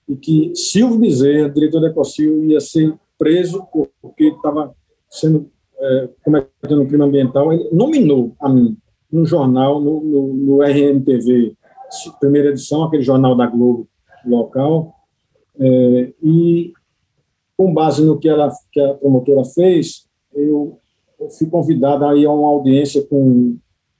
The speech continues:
com o Ministério Público para ver se eu, se a gente topava desistir do projeto.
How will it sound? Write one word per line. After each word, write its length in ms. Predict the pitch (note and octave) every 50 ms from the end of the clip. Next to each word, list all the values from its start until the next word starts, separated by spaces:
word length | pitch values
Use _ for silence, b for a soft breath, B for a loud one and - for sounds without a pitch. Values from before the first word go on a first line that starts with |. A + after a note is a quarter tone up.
| _ _ _ _ _
com 80 | D3+
o 20 | C#3
Ministério 460 | C#3 C#3+ C3 - - D#3 C#3+ C#3+ C#3
Público 300 | C#3 - C#3+ D#3 D#3+ D#3+
para 120 | - -
ver 100 | C#3+ D#3
se 120 | D3 - D#3+
eu, 140 | D3+ D3+ - _ _ _ _
se 240 | - - - D3 C#3+
a 40 | C3
gente 280 | C#3+ C#3 - C3+ C3 B2+ _ _ _ _ _ _ _ _ _ _ _ -
topava 420 | E3 D#3+ D#3+ - D#3 D#3 D#3 D#3+
desistir 540 | D#3 C#3+ F3+ D#3+ F#3+ G3+ - - - D#3+ D#3+
do 100 | D#3+ D#3+
projeto. 580 | D#3+ D#3 C#3+ A#2+ - A#2 A#2 A#2 A#2 - B2